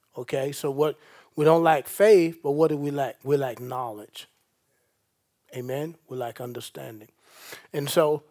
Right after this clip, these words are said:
let's put this other verse of scripture up here. Let's go to Gal-, I mean, yeah, Galatians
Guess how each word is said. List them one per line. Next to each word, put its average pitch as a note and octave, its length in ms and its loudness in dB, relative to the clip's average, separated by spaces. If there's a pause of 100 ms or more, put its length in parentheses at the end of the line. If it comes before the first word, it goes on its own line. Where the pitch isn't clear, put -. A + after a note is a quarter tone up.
let's E3 160 2
put - 220 -2
this E3+ 180 -4
other F3 180 2
verse E3+ 280 0
of F3 80 -10
scripture - 460 -4
up F3 200 -2
here. F#3+ 300 2 (1200)
Let's D3+ 160 2
go D#3 200 2
to D3+ 40 0
Gal-, D#3 380 2
I D#3 60 -4
mean, D3+ 180 0
yeah, C#3+ 160 2
Galatians C#3+ 580 -4